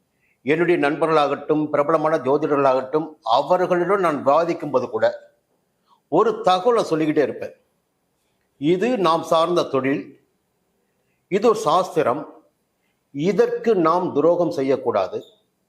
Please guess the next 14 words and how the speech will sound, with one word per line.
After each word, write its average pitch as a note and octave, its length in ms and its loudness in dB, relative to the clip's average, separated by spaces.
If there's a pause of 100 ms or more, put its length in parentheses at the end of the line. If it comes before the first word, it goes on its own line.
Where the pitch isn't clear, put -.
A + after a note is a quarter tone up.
(400)
வேண்டியவர், F3+ 680 2 (100)
வேண்டாதவர் E3 720 0 (160)
என்ற C#3 160 -4 (140)
இலக்கெல்லாம் E3 580 -2 (280)
இந்த G3+ 220 0 (120)
இடத்திற்குள் D#3+ 580 -2
வரக்கூடாது. A#2+ 460 0 (1000)
ஒரு A#3+ 260 4 (180)
ஜாதகத்தை A#3 600 0 (140)
கையில் G3 300 -2
எடுக்கின்ற C#3+ 420 -2
போது, B2 220 -2 (840)
அது G3 280 2
யாருடைய A3 600 0